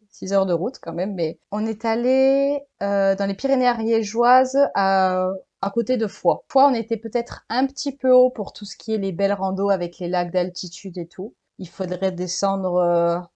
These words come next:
ouais, un peu plus bas. J'aurais pas de nom de ville à donner, mais un petit peu plus bas que Foix quand même. Et là, ça a été une super découverte aussi, parce que vu qu'on s'était au mois d'avril, la neige avait quand même pas mal fondu,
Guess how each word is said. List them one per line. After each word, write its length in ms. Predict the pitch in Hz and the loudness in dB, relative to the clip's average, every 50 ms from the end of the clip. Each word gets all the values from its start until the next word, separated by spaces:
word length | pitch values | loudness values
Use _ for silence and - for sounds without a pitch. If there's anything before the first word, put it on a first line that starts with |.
| _ _ _ _ _ _ _ _ _ - | _ _ _ _ _ _ _ _ _ -16
ouais, 180 | 165 156 151 151 | -12 -10 -8 -6
un 120 | 156 160 | -8 -8
peu 140 | 160 - 165 | -8 -10 -14
plus 200 | - - - 160 | -14 -12 -12 -8
bas. 240 | 156 143 156 170 _ _ | -8 -8 -8 -10 _ _
J'aurais 280 | - - 165 156 160 156 | -14 -10 -8 -6 -6 -6
pas 160 | - 175 170 | -4 -6 -6
de 180 | 165 165 165 165 | -4 -4 -6 -6
nom 320 | 165 165 160 170 175 180 | -6 -6 -6 -6 -6 -6
de 120 | 165 165 | -6 -8
ville 360 | 160 156 151 147 175 196 180 175 | -8 -10 -8 -8 -6 -4 -2 -2
à 100 | 165 160 | -2 -2
donner, 360 | 165 165 156 165 180 190 196 | -4 -4 -4 -4 -6 -6 -6
mais 220 | 190 170 156 139 - | -6 -6 -6 -6 -6
un 140 | 151 156 151 | -8 -10 -10
petit 240 | _ - - - - | _ -16 -18 -16 -10
peu 140 | - 175 | -10 -10
plus 180 | 175 _ - 165 | -10 _ -12 -8
bas 140 | 165 165 160 | -8 -8 -8
que 120 | - - | -8 -14
Foix 240 | - - 170 175 170 | -12 -8 -6 -6 -6
quand 140 | - 156 156 | -6 -10 -10
même. 220 | 160 165 185 220 - _ _ - | -10 -10 -10 -12 -16 _ _ -10
Et 160 | - 160 165 | -6 -4 0
là, 360 | 160 175 180 175 170 165 160 165 | 4 6 8 8 8 6 4 0
ça 200 | - - 175 160 | -4 -4 -4 -4
a 20 | |
été 540 | 156 - - 196 180 170 160 151 139 151 160 _ _ _ _ _ _ _ _ _ _ _ _ _ - | -4 -4 -4 -2 0 0 0 -2 -2 -6 -10 _ _ _ _ _ _ _ _ _ _ _ _ _ -10
une 240 | 175 170 175 175 170 | -8 -6 -6 -6 -8
super 460 | - - - 220 170 214 202 196 196 | -8 -8 -8 -6 -2 -2 0 0 -2
découverte 600 | 196 190 - - 185 185 202 220 220 - - 208 | -4 -6 -8 -8 -4 0 0 0 -2 -4 -12 -12
aussi, 420 | 180 - - - 214 220 233 240 _ - | -12 -12 -10 -10 -10 -10 -10 -10 _ -12
parce 220 | 185 170 170 - - | -12 -12 -10 -12 -14
que 520 | _ - 170 165 160 156 156 156 156 156 | _ -8 -6 -4 -4 -4 -4 -4 -6 -6
vu 120 | 156 185 | -8 -10
qu'on 100 | 180 - | -10 -10
s'était 300 | 190 - 190 175 180 190 | -10 -8 -10 -10 -8 -8
au 80 | 180 170 | -8 -6
mois 200 | 170 170 170 170 | -6 -6 -8 -8
d'avril, 800 | 160 175 170 170 156 156 175 170 185 214 226 226 226 226 240 247 - _ _ _ _ _ _ - | -6 -6 -6 -6 -6 -8 -10 -8 -6 -6 -4 -4 -2 -4 -4 -6 -8 _ _ _ _ _ _ -6
la 120 | 180 180 | -4 -2
neige 200 | 185 196 196 185 | 0 0 0 2
avait 200 | 202 175 180 170 | 0 0 0 -2
quand 140 | - 180 175 | -2 -2 -2
même 180 | 180 180 185 175 | 0 -2 -4 -2
pas 120 | 202 180 | -2 -2
mal 180 | 202 202 208 208 | 0 0 -2 -2
fondu, 640 | - - 226 214 220 202 180 190 208 233 254 277 | -4 -6 -4 -2 -2 -2 -2 -4 -4 -4 -4 -6